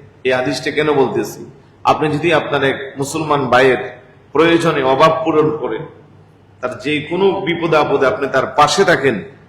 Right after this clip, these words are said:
তাহলে আল্লাহ সুবহানাহু ওয়া তাআলা বলতেছে, রাসূলুল্লাহ বলতেছে যে আল্লাহও তার বিপদের সময় তার অভাব পূরণ করে দিবে। বড় করে বলি সুবহানাল্লাহ। মানুষের সমস্যা চিরস্থায়ী না, সব সময় থাকে না। আজ যাকে আপনি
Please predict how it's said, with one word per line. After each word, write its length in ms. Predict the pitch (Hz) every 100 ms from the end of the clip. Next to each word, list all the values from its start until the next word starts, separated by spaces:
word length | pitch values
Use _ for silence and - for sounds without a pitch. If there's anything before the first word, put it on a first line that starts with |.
| _
তাহলে 240 | - 131 127
আল্লাহ 200 | 127 123
সুবহানাহু 560 | 143 135 139 135 123
ওয়া 100 | 120
তাআলা 600 | 123 123 147 - - - -
বলতেছে, 560 | 131 123 127 123 165 - -
রাসূলুল্লাহ 420 | 127 127 139 135 123
বলতেছে 760 | 113 135 131 220 233 - -
যে 60 | 135
আল্লাহও 500 | - 139 139 170 170
তার 200 | 147 135
বিপদের 380 | 135 - 147 147
সময় 400 | - 147 139 120
তার 120 | 123 117
অভাব 320 | 120 123 -
পূরণ 240 | 127 117
করে 220 | 110 113 107
দিবে। 220 | 95 - - -
বড় 140 | 123
করে 200 | 123 135
বলি 220 | 127 117
সুবহানাল্লাহ। 800 | - - - 190 214 - - - - - - - - - - _ _ _ 135
মানুষের 340 | 151 143 160
সমস্যা 640 | - 139 160 156 - 139 151
চিরস্থায়ী 460 | 165 156 - 135
না, 180 | 117 98 - - - - -
সব 220 | - 151
সময় 280 | 151 160 151
থাকে 240 | 127 123 127
না। 140 | - - - _ _ _ -
আজ 240 | 135 151 151 - - -
যাকে 280 | 127 147 165
আপনি 360 | 156 143 147